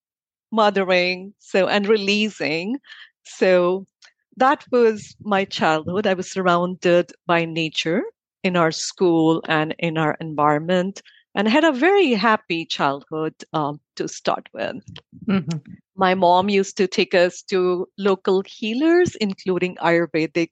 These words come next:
Speaker 1: healers, Vaidyas, which are traditional physicians in Ayurveda. And also my dad used to practice yoga. So we watched him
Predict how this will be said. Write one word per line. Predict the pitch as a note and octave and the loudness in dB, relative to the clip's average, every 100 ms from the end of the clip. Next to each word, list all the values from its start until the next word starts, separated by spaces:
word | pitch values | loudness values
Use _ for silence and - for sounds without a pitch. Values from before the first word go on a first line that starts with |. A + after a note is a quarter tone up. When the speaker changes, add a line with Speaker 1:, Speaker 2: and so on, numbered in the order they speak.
| - | -10
Speaker 1:
healers, | - A3+ A#3 A3 A3 G#3+ - - - _ G3 | -8 -2 2 4 4 0 -4 -16 -20 _ 0
Vaidyas, | G3+ F3 G#3+ G3+ G#3 F#3+ - _ _ _ | 0 2 4 4 2 -2 -14 _ _ _
which | F#3+ - | -10 -4
are | F3+ E3 | -2 0
traditional | - F3 F3 - D#3+ | -2 0 0 -2 -6
physicians | - F3+ - F3 - F#3+ F3 | -6 -6 -2 0 0 -2 -4
in | - E3 | -6 -2
Ayurveda. | D#3+ D#3+ D#3 D3 D3+ F3 G#4 - - - - | 2 2 2 0 2 0 0 -2 -14 -12 -4
And | F#3 F3+ - | -2 -2 2
also | F3+ F3 - | 0 0 -4
my | E3+ E3 | -2 0
dad | D#3+ E3+ E3 | 2 2 2
used | E3+ D#3+ | -2 -6
to | C#3+ | -6
practice | - D#3 - C#3 - | -2 -2 -2 -12 -12
yoga. | C#3+ D#3 E3+ G#3+ G#3+ A#3+ | -2 0 2 2 2 2
So | B3 - | -2 -4
we | E3+ E3+ D3 | -2 -4 0
watched | D#3 D#3+ - - - - _ _ | 0 0 -4 -12 -16 -18 _ _
him | F3+ F3+ F#3 G#3+ B3+ | 0 0 0 -2 -2